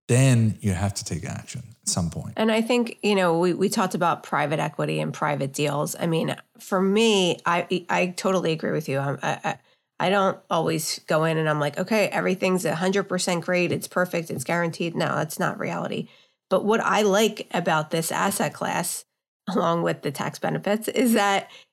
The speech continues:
Speaker 2: it's something that I feel like I have more control over. I
Speaker 1: Yeah.
Speaker 2: did my own due diligence. I did some research. I'm not just putting money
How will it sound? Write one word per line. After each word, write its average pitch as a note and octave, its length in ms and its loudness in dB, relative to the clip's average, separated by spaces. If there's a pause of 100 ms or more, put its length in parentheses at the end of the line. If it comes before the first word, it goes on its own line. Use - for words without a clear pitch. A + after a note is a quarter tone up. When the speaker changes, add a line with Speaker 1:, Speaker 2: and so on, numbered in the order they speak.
(160)
Speaker 2:
it's G#3+ 200 0
something A#3 400 2
that F3+ 240 2
I F#3+ 240 4
feel G3+ 320 2
like E3+ 340 0
I F3+ 180 4
have G3+ 200 0
more F#3+ 200 2
control G#3 420 0
over. - 340 -4 (440)
I G#3+ 160 4
Speaker 1:
Yeah. - 100 4
Speaker 2:
did A#3 220 4
my G3+ 240 4
own G3 420 4
due F3+ 200 0
diligence. E3+ 640 0
I F#3 140 2
did G#3 260 2
some F3+ 200 0
research. D#3+ 600 -2 (360)
I'm G#3+ 240 4
not G#3+ 220 4
just F#3 240 0
putting F#3 340 2
money E3+ 460 0